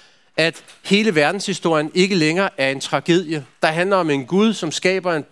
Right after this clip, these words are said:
fuldkommen himmel og jord, og nogle mennesker, som han elsker, som så vender sig fra ham, og så går de mod fortabelse. Men Gud griber ind.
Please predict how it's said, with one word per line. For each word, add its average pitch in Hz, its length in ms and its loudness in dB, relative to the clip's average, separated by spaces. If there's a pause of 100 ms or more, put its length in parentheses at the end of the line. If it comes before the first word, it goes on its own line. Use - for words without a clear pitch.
(120)
fuldkommen 185 480 -2
himmel 175 260 0
og 170 120 0
jord, 180 320 0 (480)
og 165 180 2
nogle 170 220 2
mennesker, 185 340 2
som 175 220 -2
han 160 120 0
elsker, 156 320 0
som 160 160 -8
så 175 140 -6
vender 143 300 0
sig 160 180 -6
fra 120 240 0
ham, 156 200 -8 (260)
og 143 100 -4
så 180 100 -4
går 170 140 -2
de 160 180 -2
mod 151 200 2
fortabelse. 104 720 -10 (640)
Men 175 340 4 (520)
Gud 202 220 4
griber 180 400 2
ind. 117 200 -4